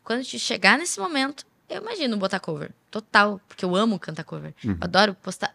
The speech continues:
Speaker 1: tipo, no digital, o cover funciona demais.
Speaker 2: Sim.
Speaker 1: As pessoas ouvem, gostam, sabem que daquela, aquela música se conecta com você também, então, de alguma forma,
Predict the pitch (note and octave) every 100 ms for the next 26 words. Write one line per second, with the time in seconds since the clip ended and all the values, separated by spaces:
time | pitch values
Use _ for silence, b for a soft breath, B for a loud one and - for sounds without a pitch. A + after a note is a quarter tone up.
0 | - - - F#3 G#3+ D4+ C4 G#3+ - A#3+
1 | C4 A3+ C4+ - B3 - B3+ B3+ C#4 G4+
2 | E4 F4 G3 - F#2+ E2+ b b - -
3 | A#3 A3+ - A3 B3+ C4 A#3 G#3 G3+ B3+
4 | - A3+ A3 A3 A3+ G#3 G#3 A3 G#3 -
5 | B B B - A3 A3 G#3 A3+ - G#3
6 | G3+ G#3 G#3 G3+ G3+ G3 G3 G#3 B3 A#3
7 | G#3+ G#3+ G#3 G#3 G3+ G3+ G3